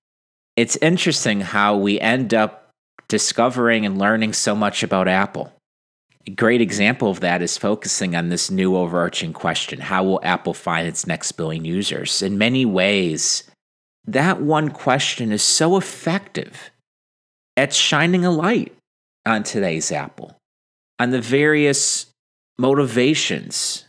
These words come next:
and drivers guiding Apple management.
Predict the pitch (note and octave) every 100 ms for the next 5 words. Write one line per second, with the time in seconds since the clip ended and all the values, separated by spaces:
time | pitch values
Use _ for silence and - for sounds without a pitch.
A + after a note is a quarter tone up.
0 | _ A2 A2 - A2 A#2 C#3+ A2 C2 -
1 | - - - _ _ _ _ _ _ _
2 | - G#2 F#2+ F2+ E2+ E2 D#2+ D#2+ D2+ D2+
3 | - -